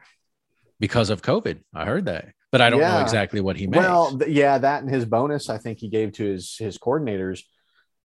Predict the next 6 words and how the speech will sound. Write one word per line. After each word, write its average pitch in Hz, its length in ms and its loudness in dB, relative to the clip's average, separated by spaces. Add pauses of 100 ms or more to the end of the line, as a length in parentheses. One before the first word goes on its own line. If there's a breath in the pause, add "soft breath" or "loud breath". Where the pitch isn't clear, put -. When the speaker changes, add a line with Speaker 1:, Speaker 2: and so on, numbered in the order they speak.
(280)
Speaker 2:
But 120 420 0 (120)
in, 127 360 -4 (400)
in 135 120 -2
the 120 120 -2
sense 143 420 -4
of 101 400 0